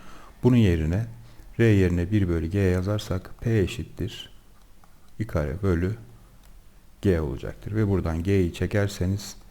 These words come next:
akımın karesi bölü güç ile tek seferde, e, istenilen iletkenlik değerini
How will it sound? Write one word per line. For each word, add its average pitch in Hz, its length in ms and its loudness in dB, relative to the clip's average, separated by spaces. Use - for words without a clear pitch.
akımın 87 340 0
karesi 85 540 -2
bölü 95 320 0
güç 104 220 0
ile 87 300 -2
tek - 220 -6
seferde, 90 580 -2
e, 85 200 -2
istenilen 87 580 -2
iletkenlik 82 680 -2
değerini 98 480 0